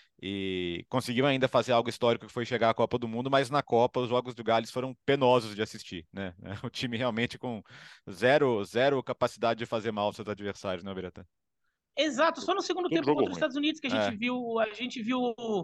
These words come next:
Speaker 2: é, a alma desse time, né? O time que jogou de cabeça baixa a Copa inteira. Eu me decepcionei muito com o Gales. Eu não gra-, eu não cravava que Gales classifica-, é, classificaria, mas eu achei que fosse brigar mais.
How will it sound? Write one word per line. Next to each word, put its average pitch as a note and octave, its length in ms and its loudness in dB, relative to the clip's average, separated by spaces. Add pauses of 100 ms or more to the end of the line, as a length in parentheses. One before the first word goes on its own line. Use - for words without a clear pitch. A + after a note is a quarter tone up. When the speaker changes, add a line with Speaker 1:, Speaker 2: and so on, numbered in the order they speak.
(360)
Speaker 2:
é, F#3+ 1300 -2
a G3 140 6
alma A#3+ 280 6
desse G3+ 240 -4
time, G#3+ 300 -4
né? G#3+ 80 0
O A3 60 -2
time C4+ 260 -2 (420)
que A#3 160 -8
jogou B3+ 240 2
de A3+ 80 -4
cabeça A#3+ 380 0
baixa A#3+ 200 -2
a - 40 -4
Copa C4 200 -2
inteira. A#3 400 0 (300)
Eu B3+ 240 4
me C#4 80 2
decepcionei C#4+ 540 -2
muito D4+ 180 -4
com A#3 120 -8
o - 20 -4
Gales. F3 360 0 (280)
Eu A#3+ 100 6
não G#4 200 0
gra-, E4+ 180 -2 (100)
eu D4 80 -4
não F4+ 120 0
cravava C4+ 420 4
que A3 120 -6
Gales G3 220 0
classifica-, G3+ 560 -6
é, F#3+ 340 -2
classificaria, G3 720 0 (760)
mas G#3 560 4
eu G#3+ 80 0
achei G3 160 -8
que - 80 -20
fosse A3+ 240 -10
brigar G#3+ 280 2
mais. G#3+ 540 -2